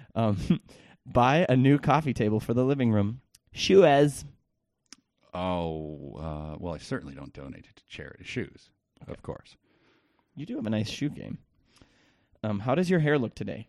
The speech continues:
Speaker 1: Shiny and perfect. It's in a bun. Rolled out of bed and haven't looked in a mirror yet. Mirror yet. It looks fine for just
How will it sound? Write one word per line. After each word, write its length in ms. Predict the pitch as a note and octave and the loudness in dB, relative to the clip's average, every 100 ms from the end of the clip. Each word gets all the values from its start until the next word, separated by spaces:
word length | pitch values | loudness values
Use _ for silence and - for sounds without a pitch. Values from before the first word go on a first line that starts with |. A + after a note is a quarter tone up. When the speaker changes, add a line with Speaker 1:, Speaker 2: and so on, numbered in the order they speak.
| _ | _
Speaker 1:
Shiny 340 | - F#2+ A2 | -6 0 2
and 80 | C3+ | 2
perfect. 420 | C3+ A#2 B2+ - - _ _ - | 2 2 -2 -4 -20 _ _ -4
It's 180 | C3 B2+ | -2 2
in 80 | |
a 40 | C3+ | 2
bun. 420 | A2+ G2+ G2+ A#2+ - _ _ _ _ _ - | 2 0 0 -4 -10 _ _ _ _ _ -6
Rolled 280 | C3 C3+ C#3+ | 0 2 4
out 140 | C#3+ | 2
of 160 | C#3 A2 | 0 -2
bed 240 | A2 G#2+ | -2 0
and 140 | A2 A2 | -2 -4
haven't 260 | A2+ G#2+ | -4 -6
looked 160 | A2+ A2+ | -8 -6
in 60 | A2+ | -4
a 40 | |
mirror 200 | G2 G2 | -2 -2
yet. 280 | G2+ G#2 - - _ _ _ - | -2 -4 -8 -20 _ _ _ -4
Mirror 280 | A2 G#2+ G#2+ | 0 0 0
yet. 260 | G#2 A#2 _ _ | -2 -4 _ _
It 180 | - C#4+ - | -4 -4 -4
looks 200 | F3 - | -4 -4
fine 540 | G#3 E3 G#2+ G#2 B2+ B2 | -4 -2 -2 -4 -8 -8
for 420 | B2+ C3 B2+ B2 - _ _ - | -2 0 2 0 -6 _ _ -4
just 440 | - C#3 - - | 0 0 -2 -12